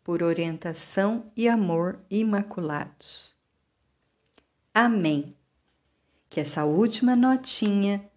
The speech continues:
seja uma bênção para encerrar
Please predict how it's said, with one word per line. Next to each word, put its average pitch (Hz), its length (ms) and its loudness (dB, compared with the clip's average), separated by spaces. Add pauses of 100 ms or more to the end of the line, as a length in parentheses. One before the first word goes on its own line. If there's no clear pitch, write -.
seja 160 340 -2
uma 156 140 0
bênção 196 640 0
para 175 240 -4
encerrar 165 800 -4